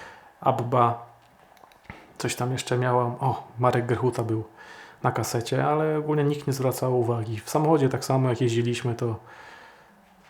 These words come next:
też leciało radio. Żadnych konkretów, nikt tam nie dbał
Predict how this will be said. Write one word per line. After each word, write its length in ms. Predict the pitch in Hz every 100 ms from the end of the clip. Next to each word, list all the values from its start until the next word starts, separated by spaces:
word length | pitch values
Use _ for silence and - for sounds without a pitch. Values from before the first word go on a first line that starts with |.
| - - - - - -
też 240 | 175 -
leciało 300 | 117 123 117
radio. 340 | 123 120 123 165
Żadnych 340 | 180 165 135
konkretów, 640 | 127 113 123 123 123 -
nikt 220 | 123 120
tam 680 | 127 123 120 123 135 135 135 135 123 123 123
nie 160 | 131
dbał 440 | 123 117 113 113